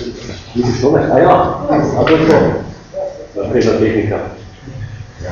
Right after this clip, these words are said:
Eh, torej, trajnostno naselje, kako opredeliti za začetek? Eh,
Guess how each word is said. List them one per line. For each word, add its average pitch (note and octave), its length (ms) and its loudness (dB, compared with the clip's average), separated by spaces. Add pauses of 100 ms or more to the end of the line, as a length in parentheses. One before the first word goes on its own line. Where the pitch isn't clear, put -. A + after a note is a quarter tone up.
(460)
Eh, G#2+ 840 4
torej, E3 260 6
trajnostno F3 400 8
naselje, C3 240 4
kako B2+ 180 6 (160)
opredeliti G#2+ 500 4 (460)
za G#2+ 80 0
začetek? G#2 520 2 (1400)
Eh, A#2+ 320 6